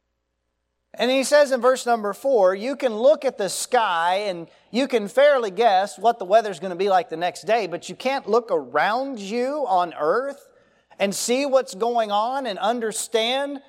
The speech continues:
what is near you right now, that the kingdom of God is near you right now."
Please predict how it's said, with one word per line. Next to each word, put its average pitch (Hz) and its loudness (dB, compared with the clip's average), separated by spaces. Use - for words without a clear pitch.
what 202 4
is 220 -2
near 226 -2
you 240 -6
right 208 0
now, 240 -6
that 214 2
the 196 -2
kingdom 254 0
of 170 -4
God 233 0
is 214 2
near 208 -4
you 262 -4
right 196 0
now." 240 -8